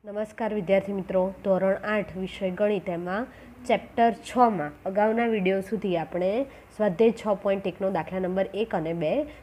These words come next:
જોયો હતો. આજે શરૂઆત કરીએ દાખલા નંબર ત્રણથી. દાખલા નંબર ત્રણની, વિદ્યાર્થી મિત્રો, રકમ જોઈએ તો આપેલી સંખ્યાઓમાંથી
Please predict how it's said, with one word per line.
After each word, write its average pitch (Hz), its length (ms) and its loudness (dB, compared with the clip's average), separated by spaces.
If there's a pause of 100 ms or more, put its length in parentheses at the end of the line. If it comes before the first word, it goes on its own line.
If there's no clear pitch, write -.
(140)
જોયો 202 280 4
હતો. 160 200 -4
આજે 196 360 -2
શરૂઆત 214 400 0
કરીએ 190 240 -2
દાખલા 170 280 -6
નંબર 185 360 -4
ત્રણથી. 220 420 -2 (460)
દાખલા 233 520 0
નંબર 208 380 0
ત્રણની, 247 380 2
વિદ્યાર્થી 185 400 -2
મિત્રો, 180 200 -4
રકમ 247 440 4
જોઈએ 165 280 -2 (300)
તો 220 80 -2
આપેલી 285 540 4
સંખ્યાઓમાંથી 247 840 2